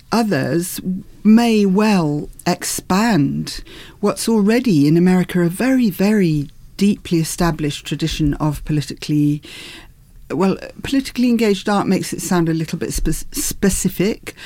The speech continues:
Certainly socially engaged art. I mean, I'm thinking of one of the absolute darlings of the contemporary art market, who's Theaster Gates, Chicago-based,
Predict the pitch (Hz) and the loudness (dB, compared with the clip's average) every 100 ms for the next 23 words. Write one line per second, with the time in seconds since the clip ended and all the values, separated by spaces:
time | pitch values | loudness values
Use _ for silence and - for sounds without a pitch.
0 | - - - - 240 - 185 180 - - | -6 -4 -6 -2 0 2 2 2 -2 -8
1 | - 208 190 165 143 135 131 127 131 - | 0 0 0 0 0 0 -2 -2 -4 -4
2 | 135 131 - 143 151 151 147 143 156 139 | -2 -2 -4 -2 2 2 2 0 -2 -4
3 | 147 139 - 156 147 139 139 - - - | -2 -4 -4 2 4 4 0 -4 -6 -6
4 | 147 143 - 160 151 139 143 - 143 - | -4 -4 -2 2 4 4 2 0 -8 -2
5 | 143 139 - - - - - 170 151 156 | -2 -2 -8 -16 -16 -16 -2 -2 0 -2
6 | 165 151 147 165 160 - - - 160 147 | 0 0 0 0 0 -2 -6 -2 -2 -2
7 | - 151 151 - - 175 214 - - - | -2 -2 -2 -6 -4 0 0 -2 -12 -8
8 | - 175 175 156 160 147 185 202 202 - | -6 -2 -2 0 -2 0 2 2 0 -4
9 | - | -8